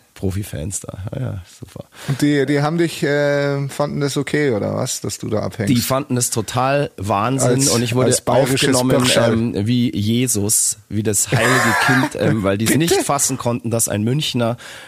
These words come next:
Speaker 1: von München aus dahin fährt und, ähm, Dortmund-Fan ist. Das fanden die alle natürlich total Wahnsinn.
Speaker 2: Ja, ich find's nur komisch, aber
Speaker 1: <laughs> Nee, ja, sicher.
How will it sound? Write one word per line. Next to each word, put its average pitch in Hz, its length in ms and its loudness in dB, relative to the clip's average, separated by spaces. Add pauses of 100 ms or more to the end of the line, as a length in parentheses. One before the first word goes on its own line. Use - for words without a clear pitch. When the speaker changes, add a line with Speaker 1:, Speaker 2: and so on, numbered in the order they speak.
Speaker 1:
von 113 200 0
München 139 400 0
aus 107 460 -2 (180)
dahin 107 320 2
fährt 95 520 -4
und, 98 400 -2
ähm, 92 360 0 (280)
Dortmund-Fan 85 540 -4
ist. - 260 -10 (280)
Das 113 160 0
fanden 110 260 -2
die 107 120 0
alle 95 180 0
natürlich 87 320 -2
total 82 320 -4
Wahnsinn. 120 400 -2
Speaker 2:
Ja, - 100 -8
ich - 140 -8
find's 123 240 -2
nur 113 140 -2
komisch, 127 420 0
aber 107 420 2 (220)
Speaker 1:
<laughs> 156 200 -4
Nee, 131 360 0 (260)
ja, - 160 -2
sicher. 135 300 -2